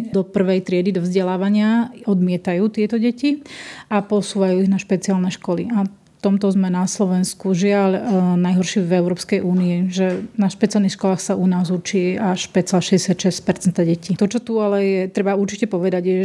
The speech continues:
že ani špeciálne školy nemajú dostatok podpory pre deti. Znamená to, že ani u nich nie je dostatok asistentov učiteľa,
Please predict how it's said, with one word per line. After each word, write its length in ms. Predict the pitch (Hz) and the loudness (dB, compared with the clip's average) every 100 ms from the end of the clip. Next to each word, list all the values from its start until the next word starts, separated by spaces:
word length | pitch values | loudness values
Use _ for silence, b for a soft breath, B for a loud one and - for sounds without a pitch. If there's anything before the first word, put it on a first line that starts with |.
| 185 | -2
že 20 | 190 | -2
ani 240 | 190 185 | -2 -2
špeciálne 560 | 190 - 226 240 240 196 | -4 -2 -2 0 0 0
školy 400 | - - 185 185 | -4 -4 -2 0
nemajú 480 | 190 214 220 214 190 | 0 0 0 0 0
dostatok 560 | 185 - 202 190 180 | -2 -2 -2 -4 -8
podpory 480 | - 180 - 196 180 | -4 -4 -2 0 0
pre 240 | 180 170 170 | 0 2 2
deti. 480 | 170 165 196 185 | 2 0 -6 -6
Znamená 640 | - 208 202 202 202 196 196 | -4 -2 0 0 2 0 0
to, 160 | 202 | -2
že 240 | 180 196 220 | 0 -2 -2
ani 400 | 220 220 214 - | 0 0 -2 -2
u 160 | 226 | -2
nich 240 | 226 233 214 | 0 0 0
nie 240 | 196 196 | 0 -2
je 80 | 185 | -2
dostatok 480 | 180 202 - 175 214 | -4 -4 -4 -4 -2
asistentov 480 | 196 247 233 214 185 | -2 0 0 0 0
učiteľa, 400 | 196 - 190 | -2 -6 -4